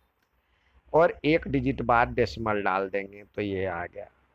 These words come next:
और ये ट्वेंटी फ़ाइव को ट्वेंटी फ़ाइव से करते हैं तो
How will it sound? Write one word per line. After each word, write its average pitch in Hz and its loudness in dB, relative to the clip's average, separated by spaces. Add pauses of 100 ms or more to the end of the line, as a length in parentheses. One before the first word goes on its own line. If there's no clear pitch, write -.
(200)
और 117 4
ये 120 -2
ट्वेंटी 123 -2
फ़ाइव 120 2
को 127 -6
ट्वेंटी 123 -2
फ़ाइव 123 2
से 120 -2
करते 120 -2
हैं 131 -2
तो 127 -4